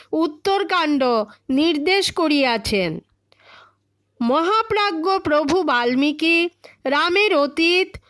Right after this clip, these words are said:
ও ভবিষ্যৎ সকল ঘটনাযুক্ত এই প্রবন্ধ রচনা করিয়া চিন্তা করিতে লাগিলেন যে কোন ব্যক্তি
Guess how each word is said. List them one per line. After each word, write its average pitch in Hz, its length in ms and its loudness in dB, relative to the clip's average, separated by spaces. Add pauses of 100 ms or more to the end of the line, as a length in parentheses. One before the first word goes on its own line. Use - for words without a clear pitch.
(140)
ও 403 220 0
ভবিষ্যৎ 277 840 0 (380)
সকল 370 580 0
ঘটনাযুক্ত 311 1120 0 (360)
এই 370 300 2
প্রবন্ধ 339 600 0
রচনা 311 600 0
করিয়া 294 600 0 (360)
চিন্তা 359 440 0
করিতে 403 480 0
লাগিলেন 311 680 0
যে 214 360 0 (460)
কোন 427 420 0
ব্যক্তি 285 640 0